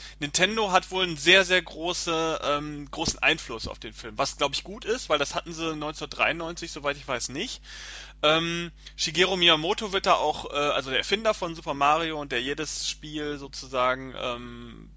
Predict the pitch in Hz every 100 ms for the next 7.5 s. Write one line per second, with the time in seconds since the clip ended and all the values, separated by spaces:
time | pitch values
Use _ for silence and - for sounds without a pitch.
0 | - - - 131 135 - - - - 135
1 | 139 165 156 - 135 - - 127 131 135
2 | 135 139 170 185 - 165 160 160 156 151
3 | 160 151 135 127 135 226 240 185 156 156
4 | - 147 180 226 214 175 165 165 - -
5 | - - 175 185 156 147 151 151 151 156
6 | 151 151 - - - - 147 165 - 143
7 | 160 170 175 - -